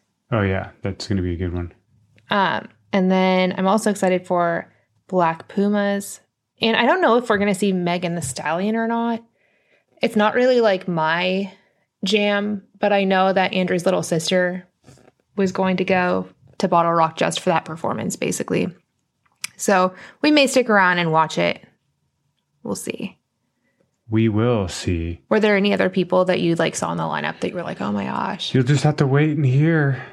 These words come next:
Speaker 1: uh, till after. Yeah, I like to keep
Speaker 2: Or
Speaker 1: it a surprise.
Speaker 2: or, you know, watch along on our social media. See all the good stuff. I'm mainly excited to see the media room.
Speaker 1: Yeah.
Speaker 2: Is that weird?
Speaker 1: No, it's not weird.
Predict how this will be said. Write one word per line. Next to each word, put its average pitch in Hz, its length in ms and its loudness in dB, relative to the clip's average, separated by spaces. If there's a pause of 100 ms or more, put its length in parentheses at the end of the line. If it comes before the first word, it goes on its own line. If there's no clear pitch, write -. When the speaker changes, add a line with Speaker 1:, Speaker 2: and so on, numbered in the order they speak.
(120)
Speaker 1:
uh, 117 240 -2
till 127 200 -2
after. 113 600 -2 (840)
Yeah, 117 120 -2
I - 20 -2
like 107 140 -4
to - 60 -14
keep 170 140 2
Speaker 2:
Or 240 180 4
Speaker 1:
it 123 80 2
a - 20 0
surprise. 113 600 -4
Speaker 2:
or, 226 120 4
you 220 160 4
know, 202 340 2
watch 196 340 0
along 190 280 2
on 180 80 0
our 180 80 0
social 185 320 0
media. 185 500 -2 (1080)
See 185 220 2
all 185 160 2
the 180 100 -2
good 180 240 -2
stuff. - 460 -10 (1500)
I'm 226 120 2
mainly 254 280 4
excited 202 460 2
to 185 100 2
see 196 160 2
the 180 120 2
media 165 360 2
room. 180 320 -4 (1160)
Speaker 1:
Yeah. 92 340 0 (180)
Speaker 2:
Is 208 80 -6
that 190 160 0
weird? 175 360 0 (400)
Speaker 1:
No, 123 160 0
it's 101 140 -6
not 98 140 -2
weird. 90 220 -6